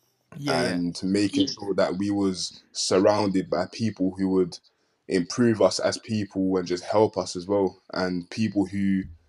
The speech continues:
Speaker 2: were good people themselves. Um, so no, my, my, my mum especially and my father as well were on us from, <laughs> from, from day one.
Speaker 1: Nice. What, what do you reckon the, like,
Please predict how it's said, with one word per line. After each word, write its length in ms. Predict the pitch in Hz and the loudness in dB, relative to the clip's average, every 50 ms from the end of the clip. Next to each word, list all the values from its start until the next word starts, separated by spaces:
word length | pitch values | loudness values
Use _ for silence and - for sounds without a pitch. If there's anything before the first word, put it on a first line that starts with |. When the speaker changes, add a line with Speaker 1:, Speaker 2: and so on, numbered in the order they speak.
| _ _ - | _ _ 2
Speaker 2:
were 180 | 87 87 87 | 4 4 4
good 260 | 87 - 123 120 117 | 6 6 6 6 4
people 340 | - - 127 120 - - 95 | 2 0 0 2 2 0 0
themselves. 680 | 95 92 95 - 117 113 110 95 87 - - - - _ _ _ _ _ _ - | 0 0 0 4 4 4 4 4 0 -6 -10 -14 -16 _ _ _ _ _ _ -8
Um, 500 | - 85 87 85 87 87 85 85 82 - _ _ _ _ _ _ _ _ - | -4 -4 -2 -2 -2 -2 -4 -4 -6 -8 _ _ _ _ _ _ _ _ -14
so 240 | - - 95 92 | -6 -2 0 0
no, 280 | 90 98 113 113 104 98 | 0 2 2 2 2 2
my, 220 | 101 110 113 101 | 2 2 2 2
my, 280 | 85 90 95 - - 78 | 2 0 0 0 0 0
my 220 | 80 92 95 98 | 0 0 0 2
mum 420 | 98 104 117 117 113 113 117 123 127 - | 2 4 4 4 4 2 0 -2 -4 -6
especially 600 | - - - 117 110 113 - - 95 92 95 92 - | -8 -2 2 2 2 2 0 -6 -4 -2 0 2 2
and 180 | 104 110 107 104 | 2 2 2 2
my 120 | 92 92 | 0 -2
father 480 | - - 104 104 101 98 92 90 90 90 | 0 0 2 2 2 2 0 -2 -6 -8
as 120 | 90 87 | -8 -6
well 240 | 90 98 98 92 87 | -4 -4 -4 -4 -4
were 100 | 85 78 | -6 -6
on 300 | 73 64 80 98 95 85 | -4 -2 -2 -2 -4 -6
us 140 | 82 - - | -8 -12 -12
from, 400 | - - 90 85 80 76 64 - _ _ - - | -12 -10 -10 -10 -10 -12 -14 -14 _ _ -12 -6
<laughs> 200 | - 139 95 87 | -4 -2 -2 -4
from, 360 | - - 98 90 90 87 87 | -4 -4 -4 -4 -4 -6 -8
from 240 | - - 95 87 85 | -8 -8 -6 -6 -4
day 220 | 80 98 98 95 95 | 0 2 2 4 4
one. 260 | 98 98 95 90 - _ _ _ _ _ _ _ _ _ - | 4 2 0 0 -4 _ _ _ _ _ _ _ _ _ -14
Speaker 1:
Nice. 380 | 139 135 131 123 113 107 - - | -10 -8 -8 -8 -8 -8 -12 -16
What, 280 | - 175 180 208 - | -14 -12 -10 -10 -6
what 220 | - 226 233 214 - | -6 -6 -6 -6 -6
do 80 | 254 | -6
you 280 | 233 226 226 220 202 190 | -4 -4 -4 -4 -4 -2
reckon 680 | 196 190 180 - - - 110 90 101 123 135 143 - _ _ _ _ _ _ _ _ | -4 -4 -4 -6 -10 -12 -10 -8 -8 -8 -10 -10 -12 _ _ _ _ _ _ _ _
the, 320 | 156 151 143 143 139 123 - _ _ _ _ _ _ | -8 -6 -4 -4 -4 -6 -10 _ _ _ _ _ _
like, 260 | 165 165 156 131 - | -16 -14 -12 -12 -14